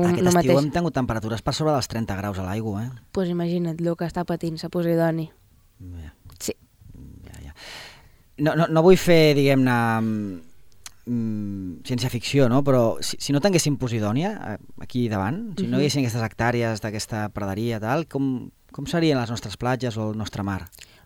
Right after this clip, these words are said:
Speaker 2: Vale, bàsicament, les nostres aigües, com sempre dèiem, no serien tan cristal·lines. No hi hauria tanta biodiversitat,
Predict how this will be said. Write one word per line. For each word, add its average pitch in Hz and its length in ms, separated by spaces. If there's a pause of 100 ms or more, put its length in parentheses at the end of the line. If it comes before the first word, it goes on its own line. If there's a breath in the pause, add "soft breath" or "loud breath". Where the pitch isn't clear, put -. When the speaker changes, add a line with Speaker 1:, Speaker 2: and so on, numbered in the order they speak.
Speaker 2:
Vale, 196 440
bàsicament, 220 840 (520)
les 202 140
nostres 196 420
aigües, 196 400
com 190 160
sempre 185 300
dèiem, 180 180
no 185 120
serien 180 340
tan 170 180
cristal·lines. 170 720 (640 soft breath)
No 214 260
hi 220 80
hauria 220 240
tanta 202 340
biodiversitat, 180 920